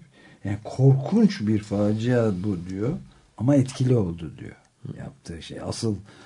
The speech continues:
vardığı sonuç o yani. Çünkü, e, şimdi, e, yani Rusların da özel spes-, Spetsnaz diye özel kuvvetleri de doğrudan doğruya girmekte artık,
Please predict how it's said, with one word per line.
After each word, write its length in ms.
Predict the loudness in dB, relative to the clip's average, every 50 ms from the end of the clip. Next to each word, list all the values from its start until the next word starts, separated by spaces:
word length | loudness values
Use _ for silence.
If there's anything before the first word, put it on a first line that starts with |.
| -20 _ -8
vardığı 400 | -4 -4 -2 -2 -2 -2 -2 -2
sonuç 420 | -2 -2 2 4 4 4 4 4 2
o 160 | 0 0 0
yani. 560 | -2 -2 -2 0 0 0 0 0 0 0 -2 -4 -10 -18 -20 -20 -20 -20 -20 -20 -20 _ _ _ _ _ _ _ _
Çünkü, 380 | -6 -2 0 0 0 0 -2 -2
e, 680 | -2 0 0 0 0 0 0 0 -2 -4 -6 -8 -8
şimdi, 360 | -8 -2 0 2 4 4 4
e, 240 | 2 0 0 -2 -2 -2 -2 -2 -2 -4 -6 -8 -10 -12 -14 -14 -16 -18 -20 _ _ _ _ _ -4
yani 260 | -2 0 0 0 0
Rusların 640 | 0 -2 -4 -2 2 6 10 12 12 12 12 12 10
da 180 | 10 8 6 4
özel 480 | 0 0 2 2 6 8 8 8 8
spes-, 800 | 6 4 -2 0 2 4 4 4 4 2 2 0 0 0 -2 -6
Spetsnaz 1000 | -8 -8 0 2 2 2 2 0 4 8 10 10 10 10 8 6 4 0 -2 -2
diye 320 | 0 2 4 2 2 0 0
özel 380 | 0 0 2 4 4 4 2 2
kuvvetleri 680 | 0 0 2 2 2 2 2 0 0 0 2 2 0
de 220 | 0 -2 -4 -4 -4 -2
doğrudan 480 | -2 0 0 0 0 0 0 2 0 0
doğruya 280 | 0 -2 -4 -4 -4 -4
girmekte 640 | -2 -2 0 2 2 0 0 -2 -4 -4 -4 -4
artık, 480 | -2 -4 -6 -10 -12 -14 -14 -14 -14